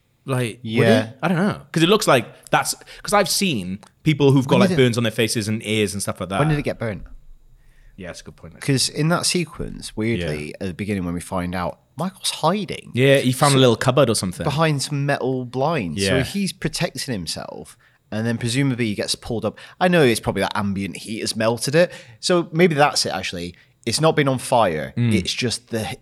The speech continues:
Speaker 2: um, surrounding heat has melted it against
Speaker 1: Yeah, it
Speaker 2: him.
Speaker 1: would, it would have taken him, it would have taken him a couple of seconds to
Speaker 2: Yeah.
Speaker 1: find that little cupboard.
Speaker 2: Whereas it, whereas clothing's not gonna do that from ambient heat, but
Speaker 1: No.
Speaker 2: the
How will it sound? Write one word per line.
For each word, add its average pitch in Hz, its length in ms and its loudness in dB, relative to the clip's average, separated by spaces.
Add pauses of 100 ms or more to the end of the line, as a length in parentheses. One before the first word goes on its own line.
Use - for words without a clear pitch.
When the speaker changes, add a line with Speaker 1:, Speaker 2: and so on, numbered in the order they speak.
Speaker 2:
um, 95 440 -4
surrounding 104 680 0
heat 113 320 -8
has 95 220 -4 (200)
melted 104 380 -4
it 131 200 2
against 110 220 2
Speaker 1:
Yeah, 226 80 6
it - 80 2
Speaker 2:
him. - 60 6
Speaker 1:
would, 190 100 4
it 214 140 0
would 240 100 0
have - 80 0
taken 170 180 2
him, 131 200 0
it 180 80 2
would 214 100 2
have 185 80 0
taken 139 260 0
him 117 80 2
a - 40 2
couple - 200 -2
of 104 60 2
seconds 113 360 0
to 120 80 0
Speaker 2:
Yeah. 131 60 -4
Speaker 1:
find 113 260 4
that 110 100 4
little 107 160 2
cupboard. 110 400 -2
Speaker 2:
Whereas 156 220 6
it, 180 160 2
whereas 160 220 4
clothing's 139 560 2
not 110 100 -2
gonna 107 160 -4
do 104 140 -4
that - 180 -2
from 98 160 -6
ambient 90 360 -8
heat, 90 240 -10
but 113 120 -4
Speaker 1:
No. 107 260 2
Speaker 2:
the 107 180 0